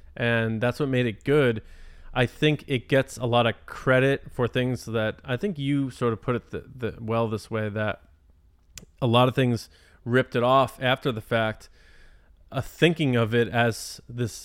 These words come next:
these genius techniques, and maybe part of that's because they saw the bottom line, how much money the movie made. So these studios are like, "You make this,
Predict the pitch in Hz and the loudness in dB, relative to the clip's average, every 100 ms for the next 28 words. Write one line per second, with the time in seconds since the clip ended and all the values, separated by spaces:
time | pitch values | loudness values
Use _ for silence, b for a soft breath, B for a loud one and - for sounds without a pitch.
0 | - 123 113 107 - 143 147 117 - 117 | -8 -6 -4 -6 -2 2 2 2 0 -4
1 | - 143 147 104 - - - 139 120 127 | -2 0 0 -2 -10 -16 -12 -4 2 2
2 | 131 - 139 127 113 - 120 113 107 - | 2 2 2 2 0 -4 -2 0 -2 0
3 | 120 107 107 107 104 107 120 107 104 - | -2 0 -2 -2 -2 -2 -2 -4 -6 -6
4 | 104 117 110 101 101 101 98 98 - 104 | -6 -4 -4 -6 -8 -8 -6 -8 -8 -8
5 | 98 - 123 117 101 98 95 _ b b | -8 -8 -4 -4 -6 -8 -10 _ b b
6 | b b b 117 143 196 165 160 - 117 | b b b 0 4 4 6 4 2 2
7 | 139 104 - - - - | 2 2 -4 -10 -10 -14